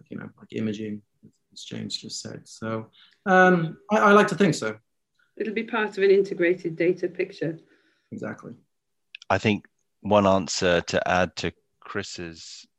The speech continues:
Speaker 3: response is this huge investment in this,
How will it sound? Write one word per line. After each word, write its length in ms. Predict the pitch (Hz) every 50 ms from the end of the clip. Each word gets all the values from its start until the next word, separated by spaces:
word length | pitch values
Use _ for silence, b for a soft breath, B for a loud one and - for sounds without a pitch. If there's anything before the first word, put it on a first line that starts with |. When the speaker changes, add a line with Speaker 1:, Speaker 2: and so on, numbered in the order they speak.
| 160 117
Speaker 3:
response 600 | 82 - - - - 85 82 80 80 - - - -
is 400 | - 92 85 82 85 80 - - _ _ _
this 160 | - 92 - -
huge 320 | - - 104 90 80 -
investment 680 | 82 78 76 78 78 - - - 82 82 85 - - - _ _ _ _ _ _ _ _ -
in 180 | 98 82 80 78
this, 480 | 76 78 85 - - - - - -